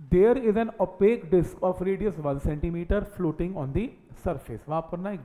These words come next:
disk तैर रही थी और वो ओपेक है और वो इस, जो है, इसकी surface के ऊपर तैर रही है। आगे, the center O of the disc lies vertically above the source। तो center O जो disk है वो source के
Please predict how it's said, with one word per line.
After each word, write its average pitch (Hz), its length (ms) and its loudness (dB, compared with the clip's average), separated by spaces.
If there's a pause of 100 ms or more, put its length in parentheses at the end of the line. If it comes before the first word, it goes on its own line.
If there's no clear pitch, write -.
disk - 280 -2
तैर 156 160 -2
रही 139 160 -6
थी 175 220 -10 (460)
और 160 80 -2
वो 175 120 -8
ओपेक 151 420 -2
है 202 180 -2 (480)
और 165 100 0
वो 180 120 2
इस, - 240 -6 (1120)
जो 156 140 -4
है, 185 240 -4
इसकी - 160 -10
surface 143 360 -8
के 156 100 -8
ऊपर 139 180 -8
तैर 110 200 -8
रही 87 160 -18
है। 78 100 -20 (1080)
आगे, 135 240 -8 (1300)
the 226 120 0
center 202 420 2
O 202 220 6
of 214 180 0
the 226 160 0
disc 175 300 2
lies 180 340 0
vertically 190 380 0
above 175 280 -2
the 196 200 -2
source। 170 260 0
तो 175 80 -8
center 156 500 -4
O 170 140 -2
जो 175 200 -2
disk 160 280 -6
है 175 140 0
वो 170 140 0 (280)
source 156 260 -2
के 208 160 0